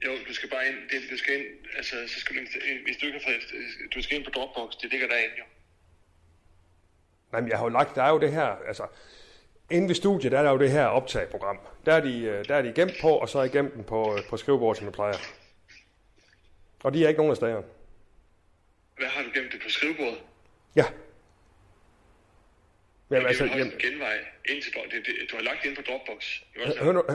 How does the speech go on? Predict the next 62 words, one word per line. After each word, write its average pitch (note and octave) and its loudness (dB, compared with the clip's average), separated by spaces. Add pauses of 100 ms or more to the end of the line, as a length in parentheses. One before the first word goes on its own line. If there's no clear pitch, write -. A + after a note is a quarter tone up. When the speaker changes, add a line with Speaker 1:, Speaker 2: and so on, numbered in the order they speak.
Speaker 2:
prøv, F#3 -2
hold G#3 4
lige G#3 6
at E3+ 8
høre C#3 8
efter. - -4
Jeg - -6
ved E3+ 4
ikke, E3 6
om D#3 10
du D3 4
lige C#3 4
er B2 8
vågnet. F#3 6 (580)
Der D#3+ 4
er D#3+ 6
det E3 2
her D#3 4
klippeprogram. C#3 0 (320)
Der D#3+ 8
gemmer D3+ 6
man A#2 2
jo G2+ -4 (180)
de B2 -4
forskellige, A#2 0 (100)
øh, F#2 -8
filer F3 0
og, G2 -4
og G2 -2
de G2+ -10
færdige C3 2
klippeprogrammer. A#2+ -2 (300)
Og C#3+ 4
så G#3 2
gemmer E3+ 4
jeg E3+ 6
det D3 4
også - 0
på E3 2
mit F3+ 0
skrivebord. - 4 (480)
Og D3+ 4
det F3+ 8
ene, G3+ 6
det F3+ 6
er E3+ 0
på, G2+ 0 (260)
øh, A2 -10
hvad G#2+ -4
hedder A#2+ 0
det, G2 -4
Radios A2+ 0
netværk E3 6
selvfølgelig, D3 2
og C3 4
det C3 6
andet, C#3 2
det C#3+ 6
er C3+ 0
på B2+ 0
min B2+ -2
computer. G2+ -4